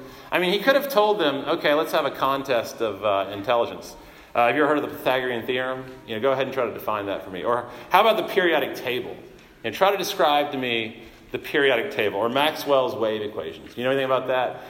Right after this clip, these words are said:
He could have completely embarrassed these religious leaders. But instead,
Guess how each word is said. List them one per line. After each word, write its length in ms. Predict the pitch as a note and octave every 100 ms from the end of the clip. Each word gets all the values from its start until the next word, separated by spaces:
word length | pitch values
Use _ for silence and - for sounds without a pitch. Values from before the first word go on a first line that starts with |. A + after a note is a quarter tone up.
| -
He 60 |
could 180 | D#3 C4
have 240 | A#3 F3 -
completely 640 | D3+ - - B3 F#3+ D#3+
embarrassed 640 | C3 C#3 C#3 A2 - - - - - -
these 320 | A2+ B2 A#2 A2+
religious 480 | B2+ C3 C3 C3
leaders. 380 | B2+ B2+ G#2+ G2 - - - -
But 140 | D3+
instead, 920 | D#3 - F3+ F#3+ F#3+ F#3+ F#3 - -